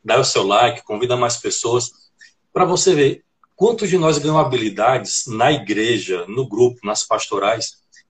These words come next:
e isso ajudou até no trabalho. Você falou a habilidade de liderança, esse eu experimento demais, experimentei demais. A falar em público, né?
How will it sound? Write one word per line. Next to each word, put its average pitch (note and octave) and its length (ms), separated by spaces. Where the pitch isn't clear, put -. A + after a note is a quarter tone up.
e F3 180
isso F3+ 180
ajudou D#3+ 240
até E3+ 100
no E3 120
trabalho. C3 460
Você - 140
falou A2+ 300
a A2+ 200
habilidade A#2+ 380
de A#2+ 80
liderança, A#2 800
esse - 260
eu F3 180
experimento B2 560
demais, G2+ 280
experimentei B2 460
demais. G2+ 560
A C#3 100
falar D3 320
em D#3 140
público, C3+ 480
né? B2+ 160